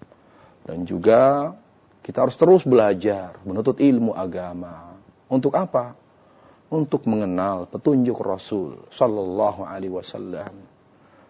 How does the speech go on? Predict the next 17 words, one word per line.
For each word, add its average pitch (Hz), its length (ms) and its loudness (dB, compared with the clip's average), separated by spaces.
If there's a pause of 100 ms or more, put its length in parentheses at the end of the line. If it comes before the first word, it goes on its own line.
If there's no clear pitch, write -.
(100)
Agar 127 400 0
kita 123 400 -2
bisa 190 320 0
mencontoh 120 960 -2
beliau 120 560 2 (720)
dari 107 320 4
sisi - 320 -2
amal. 139 480 -4 (1200)
Ya, 143 400 -2
makanya 135 480 0
Nabi 113 240 2
alaihi 92 160 -6
salam 117 320 -2
mengatakan, 98 480 -6
"Man 90 160 -6
amila 110 640 2
amalan 117 640 4